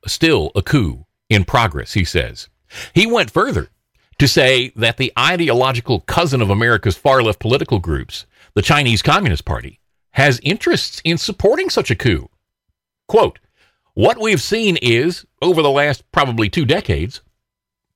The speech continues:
is a complete shift in how fast, I believe, that communist China, in their long-term plan,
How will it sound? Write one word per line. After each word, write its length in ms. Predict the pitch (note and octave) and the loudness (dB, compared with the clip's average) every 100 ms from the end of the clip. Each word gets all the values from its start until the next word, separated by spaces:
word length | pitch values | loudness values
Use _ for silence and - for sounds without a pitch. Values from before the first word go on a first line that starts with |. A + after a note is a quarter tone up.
| _ - | _ -4
is 160 | C#3+ B2+ | 0 0
a 60 | |
complete 600 | - C#3 - G#3 A#3+ - _ | 2 0 2 0 0 -4 _
shift 500 | - - F3+ F#2 - - | -6 0 0 0 -6 -2
in 140 | A#2+ | 0
how 260 | A2 B2+ A#2+ | 2 2 0
fast, 640 | - E3 C3+ C#2 - - - | -2 0 0 -2 -8 -12 -2
I 100 | A#2 | 0
believe, 380 | E2 C#2+ F2 A2 - - - | 0 0 -2 -4 -12 -14 -4
that 160 | A2 - | -2 2
communist 500 | D3 E3+ D3 - - - | 2 2 0 -2 -6 -8
China, 420 | - C3+ A2 B2+ - | -2 0 0 -2 0
in 160 | A#2+ | 0
their 160 | A2+ A#2 | 2 2
long-term 720 | F#2 B2 C3 A2 A#2+ A#2 F#2+ | 4 2 2 0 0 2 0
plan, 480 | - C3+ G2 G2 | 0 0 0 -4